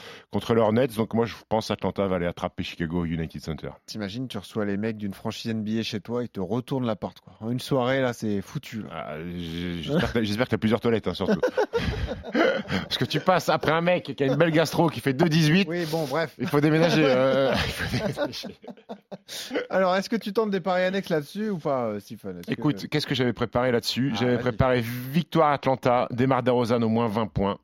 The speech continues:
Speaker 1: et Nikola Vucevic au moins douze rebonds, c'est coté à quatre vingt.
Speaker 2: Vucevic, douze rebonds, c'est coté à quatre virgule vingt. Les
Speaker 1: Oui.
Speaker 2: paris en rafale sur les autres affiches,
Speaker 1: Les
Speaker 2: Stephen.
Speaker 1: paris en rafale.
Speaker 2: Orlando.
Speaker 1: Trat.
Speaker 2: Voilà, tout à fait. Orlando, Boston.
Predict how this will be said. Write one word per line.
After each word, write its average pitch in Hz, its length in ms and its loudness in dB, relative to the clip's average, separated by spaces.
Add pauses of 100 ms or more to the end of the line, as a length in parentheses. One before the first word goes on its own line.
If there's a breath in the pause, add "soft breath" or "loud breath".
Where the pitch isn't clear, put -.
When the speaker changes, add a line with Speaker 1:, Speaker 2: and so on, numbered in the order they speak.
(140)
Speaker 1:
et 104 80 -2
Nikola 101 300 0
Vucevic 92 600 -2
au 110 80 -4
moins 104 160 0
douze 92 200 -2
rebonds, 87 300 0
c'est 90 160 -6
coté 92 260 -2
à 95 60 0
quatre 87 200 -4
vingt. 73 140 -8 (580 soft breath)
Speaker 2:
Vucevic, 113 600 -16
douze 123 160 -12
rebonds, 107 500 -6
c'est - 180 -10
coté 139 320 -2
à 143 140 -2 (160)
quatre - 460 -4
virgule 127 420 -4
vingt. 107 180 -4
Les 104 100 -2
Speaker 1:
Oui. 180 80 -2
Speaker 2:
paris 151 180 0
en 147 60 -2
rafale 156 280 -4
sur 156 140 -8
les 147 120 -6
autres 143 180 -8
affiches, 151 360 -12
Speaker 1:
Les 160 100 -6
Speaker 2:
Stephen. 156 140 -2
Speaker 1:
paris 101 180 2
en 90 60 0
rafale. 82 380 -2
Speaker 2:
Orlando. 160 420 2
Speaker 1:
Trat. 226 640 6
Speaker 2:
Voilà, 113 240 -2
tout - 160 -14
à 104 40 -8
fait. 98 100 -14 (300 loud breath)
Orlando, 151 380 0
Boston. 135 460 -4